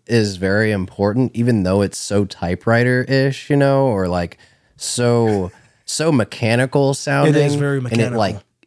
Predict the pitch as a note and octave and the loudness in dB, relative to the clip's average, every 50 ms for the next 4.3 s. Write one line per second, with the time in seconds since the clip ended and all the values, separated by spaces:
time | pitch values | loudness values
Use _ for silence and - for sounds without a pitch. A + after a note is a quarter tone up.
0 | _ A2 G2 - - - B2 B2 A#2+ - - A2 F#2 - - _ - - A2 F#2 | _ -4 -4 -4 0 0 0 0 0 -2 -6 -6 -6 -6 -8 _ -10 -6 -4 -4
1 | E2 - - - G2 F2 D#2 E2 F#2+ G2 F2 F2+ G2+ F#2 F2+ F2 A#2+ A#2 - B2+ | -4 -6 -8 -8 -6 -6 -6 -6 -10 -12 -4 0 0 0 2 0 0 0 0 -2
2 | A2+ - D3 - - D3 C#3 C#3+ C#3+ B2+ G#2+ F#2 F2 - - G#2+ G2 F#2+ G#2+ A2 | -2 -2 -6 -8 -6 -4 0 2 2 2 0 -2 -4 -8 -10 -10 -10 -6 -2 0
3 | G#2 G#2+ - G#2+ G#2 G2 F#2 F2+ F2+ E2+ - - - _ _ _ _ _ _ - | 0 0 0 -2 -2 0 0 0 0 -2 -4 -8 -16 _ _ _ _ _ _ 0
4 | G2 G2+ G2+ F2+ - - | 2 4 4 2 0 -4